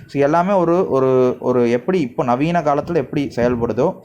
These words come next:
அதே மாதிரி அந்த டயத்துல வந்து செயல்பட்டுச்சு. So, அந்த டயத்துல எங்கேயுமே இல்லாதது. So, அதனால ஐ வி சியை வந்து எப்போவுமே அர்பனைஸ்டு அப்படின்னு வந்து சொல்லுவாங்க. இதை நீங்க தெரிஞ்சுக்கணும். அந்த அர்பன் சென்டர்ஸா எப்போ மாறுதுன்னு பாருங்க,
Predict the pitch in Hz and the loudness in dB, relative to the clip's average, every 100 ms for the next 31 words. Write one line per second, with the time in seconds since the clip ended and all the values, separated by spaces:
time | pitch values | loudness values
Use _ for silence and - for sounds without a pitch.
0 | _ - 113 120 147 202 165 139 175 135 | _ -6 -2 0 2 2 2 2 0 0
1 | 143 143 139 151 127 - 117 113 110 101 | 0 0 0 -2 -2 -4 -4 -4 -6 -8
2 | 98 - 117 120 139 156 120 113 139 156 | -10 -8 -6 -2 -2 -2 -2 -4 -2 -2
3 | 180 147 139 143 117 104 - - - - | 0 -2 0 0 -2 -8 -10 -10 -8 -2
4 | 139 139 143 180 147 170 175 160 135 127 | 0 2 2 2 2 0 -2 -2 -2 0
5 | 165 233 123 - 139 180 110 117 135 165 | -2 0 -2 -2 -4 -4 -2 -2 -2 0
6 | 170 147 127 110 107 113 107 123 107 104 | 0 0 -2 -2 -6 -6 -8 -8 -6 -4
7 | 98 127 196 - - - 135 131 123 127 | -2 -4 -4 -8 -14 -8 -6 -4 -2 -2
8 | 127 113 98 117 139 156 127 143 156 190 | -2 -4 -4 -2 -2 0 0 0 -2 -4
9 | 185 170 156 151 185 135 120 151 120 113 | -2 -4 -2 -2 0 -2 -2 -4 0 0
10 | 156 165 156 - 117 117 147 | 2 0 -4 -2 -2 -2 -6